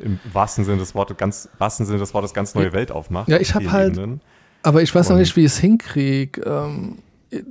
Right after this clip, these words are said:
Speaker 2: das ist so
Speaker 1: Ja.
Speaker 2: eine Serie, die würde ich gern, ähm, mit, mit der,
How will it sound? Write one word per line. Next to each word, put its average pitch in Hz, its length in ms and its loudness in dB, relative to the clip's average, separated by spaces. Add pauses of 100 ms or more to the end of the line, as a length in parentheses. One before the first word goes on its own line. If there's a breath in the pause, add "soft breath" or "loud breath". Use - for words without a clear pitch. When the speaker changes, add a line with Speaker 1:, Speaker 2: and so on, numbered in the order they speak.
Speaker 2:
das 170 240 2
ist 180 100 0
so 185 80 4
Speaker 1:
Ja. 170 60 4
Speaker 2:
eine 156 360 4
Serie, 165 200 6
die 147 100 6
würde 147 140 6
ich - 80 -2
gern, 147 480 4
ähm, 127 720 2 (760)
mit, 123 380 2
mit 120 160 2
der, 117 500 4